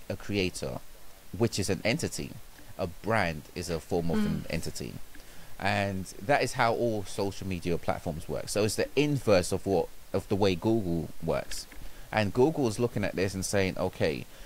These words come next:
Speaker 1: if social media platforms, TikTok, are providing users with information in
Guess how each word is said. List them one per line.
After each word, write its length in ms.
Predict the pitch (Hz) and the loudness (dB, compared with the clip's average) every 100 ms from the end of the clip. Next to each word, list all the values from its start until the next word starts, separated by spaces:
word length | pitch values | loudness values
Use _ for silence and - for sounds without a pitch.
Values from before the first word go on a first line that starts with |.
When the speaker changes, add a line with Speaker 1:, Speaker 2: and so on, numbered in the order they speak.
| - - - | -14 -16 -4
Speaker 1:
if 520 | - 113 110 107 - - - | 4 6 6 4 0 -12 -8
social 400 | - 131 143 131 | 0 2 2 0
media 260 | 127 113 | 0 0
platforms, 680 | 104 113 92 - 82 80 - | -2 -2 -2 -2 -4 -4 -6
TikTok, 460 | - 135 - - - - - | -4 -4 -2 -4 -4 -8 -2
are 280 | 92 87 85 | 2 2 0
providing 800 | 98 - 110 113 107 95 90 | -4 0 4 4 4 0 0
users 440 | 87 92 87 85 87 | -2 -2 -2 -4 -2
with 180 | 87 - | -2 -2
information 580 | 90 90 87 85 - | -4 0 0 0 -4
in 180 | 85 85 | -4 -4